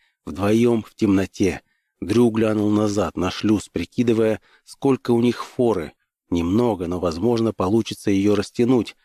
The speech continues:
Он схватил ещё один шлем из аварийного набора и заклинил им наружную дверь. "Молодец!" — одобрила Сара.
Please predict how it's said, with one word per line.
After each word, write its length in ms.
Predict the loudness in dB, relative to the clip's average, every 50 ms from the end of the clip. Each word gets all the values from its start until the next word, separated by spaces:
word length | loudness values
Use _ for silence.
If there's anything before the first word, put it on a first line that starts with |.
| _ _ _ _ -6
Он 160 | -4 -4 -4
схватил 420 | -4 -4 -4 -4 -4 0 0 0 2
ещё 360 | 2 0 -2 -2 0 2 2
один 180 | 2 0 -2
шлем 380 | -6 -6 -4 -2 -2 0 0 -2
из 100 | -2 -2
аварийного 480 | 0 0 2 2 2 2 2 0 0 0
набора 560 | 0 -2 -2 0 0 0 0 0 -2 -2 -4 _ _ _ _ -4
и 80 | -2
заклинил 600 | 0 0 0 0 -2 -2 0 2 4 4 2 2
им 260 | 0 0 0 2 2
наружную 560 | 2 2 2 0 0 0 0 2 2 2 2 2
дверь. 340 | 2 2 0 0 0 -4 _ _ _ _ _ _ _ _ _ -2
"Молодец!" — 680 | 0 0 2 2 0 0 2 0 0 -2 -6 -20 -20 _ _ _ _ _
одобрила 540 | -6 -4 -2 0 -2 -2 0 -2 -2 -2 -4
Сара. 440 | -4 -4 -2 -2 0 0 -2 -4